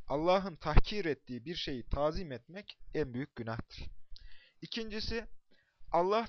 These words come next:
dünyaya lanet, gazap ve buğz etmiştir. Ancak dünyada Allah için olanlar bundan müstesnadır. Allah'ın lanet, gazap ve buğz etmiş olduğu şeyi seven kimse fitneye, Allah'ın buğzuna ve gazabına hedef olmuş olur."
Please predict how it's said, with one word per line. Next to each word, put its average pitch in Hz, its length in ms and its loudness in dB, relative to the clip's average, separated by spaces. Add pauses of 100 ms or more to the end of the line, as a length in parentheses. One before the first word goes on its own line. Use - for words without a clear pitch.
(100)
dünyaya 190 500 4
lanet, 165 720 2
gazap 160 560 2
ve 156 200 -4
buğz 202 220 -2
etmiştir. - 640 -4 (460)
Ancak 175 480 0
dünyada 160 440 -2
Allah 175 440 -2
için 127 360 -6
olanlar 135 720 -6
bundan 139 260 -10
müstesnadır. 113 920 -4 (600)
Allah'ın 185 600 2 (160)
lanet, 160 640 0
gazap 147 360 -2
ve 135 160 -4
buğz 180 220 -2
etmiş 143 320 -6
olduğu 131 220 -6
şeyi 139 260 -4
seven 185 340 8
kimse 185 440 -8 (260)
fitneye, 160 580 -2 (340)
Allah'ın 147 580 -2
buğzuna 151 500 -6
ve 135 140 -4
gazabına 131 540 -4
hedef 107 300 -4
olmuş 95 300 -10
olur." 98 180 -16